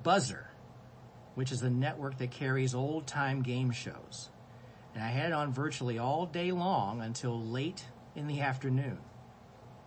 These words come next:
It was mostly background noise because I was at work, but watching Buzzer was much more positive than watching the news, which in my opinion had been outright awful,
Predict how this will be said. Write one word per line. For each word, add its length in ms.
It 100
was 160
mostly 400
background 580
noise 220
because 380
I 100
was 160
at 160
work, 380
but 260
watching 560
Buzzer 480
was 260
much 400
more 160
positive 720
than 180
watching 380
the 80
news, 640
which 220
in 80
my 220
opinion 400
had 180
been 160
outright 520
awful, 480